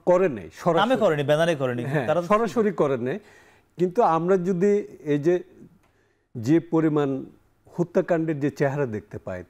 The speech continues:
Speaker 1: তাতে দেখা যাচ্ছে ছাত্রদল মারা গেছে, ছাত্র শিবির মারা গেছে, ছাত্র ইউনিয়ন আছে,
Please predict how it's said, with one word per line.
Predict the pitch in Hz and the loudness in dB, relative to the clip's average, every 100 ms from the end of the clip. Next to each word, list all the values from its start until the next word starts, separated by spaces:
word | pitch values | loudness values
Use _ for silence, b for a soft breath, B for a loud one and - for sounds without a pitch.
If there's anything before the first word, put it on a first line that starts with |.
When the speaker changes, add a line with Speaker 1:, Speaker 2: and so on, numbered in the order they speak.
| _ _ | _ _
Speaker 1:
তাতে | 135 120 139 135 151 | -8 -4 -6 -8 -14
দেখা | 147 131 - | -4 -4 -2
যাচ্ছে | 135 131 - 135 | -2 -2 -4 -6
ছাত্রদল | 120 - 135 139 117 120 | -4 -6 -4 -4 -2 -4
মারা | 107 113 110 | -4 -6 -4
গেছে, | 107 - - 104 98 | -6 -10 -10 -10 -10
ছাত্র | - - - | -12 -14 -16
শিবির | - 104 95 | -12 -10 -10
মারা | 104 101 | -10 -10
গেছে, | 95 92 - 98 | -12 -12 -12 -12
ছাত্র | - 120 - 127 | -8 -8 -6 -10
ইউনিয়ন | 110 104 104 | -8 -8 -10
আছে, | 101 - | -12 -12